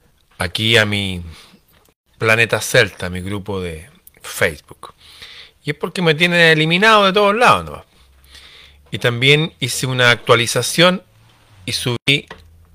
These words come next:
a... Tengo un sitio en YouTube, el único sitio que tengo en YouTube se llama Ramón Freire, Bitácora del Sur, porque han salido otros sitios donde usan mis videos, y si los quieren usar, bueno, pónganlos ahí. Pero se hacen pasar por mí,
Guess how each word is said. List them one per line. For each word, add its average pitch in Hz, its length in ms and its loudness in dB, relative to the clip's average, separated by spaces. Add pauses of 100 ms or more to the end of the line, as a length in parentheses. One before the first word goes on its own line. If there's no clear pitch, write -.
(420)
a... 92 320 -8 (320)
Tengo 110 240 -6
un 113 80 -6
sitio 185 400 0
en 147 100 0
YouTube, 147 500 -4
el 113 180 -4
único 175 280 -2
sitio 170 400 -4
que 139 120 2
tengo 143 240 -2
en 135 100 -6
YouTube 131 340 -8 (560)
se - 160 -12
llama 104 240 -2
Ramón 107 360 -4
Freire, 156 560 2
Bitácora 107 500 -6
del 110 120 -2
Sur, 160 320 -4 (720)
porque - 240 -4
han 151 80 0
salido 165 340 -2
otros 190 240 -4
sitios 196 320 -2
donde 170 180 -2
usan 165 280 -4
mis 160 140 -4
videos, 180 440 2 (760)
y 135 80 -10
si 190 100 -6
los 170 120 -4
quieren 254 220 -2
usar, 240 340 0
bueno, 240 320 -4 (200)
pónganlos 175 440 2
ahí. 87 220 -6 (600)
Pero 123 120 -4
se 165 120 -4
hacen 160 200 -4
pasar 160 360 0
por 165 160 2
mí, 180 200 -4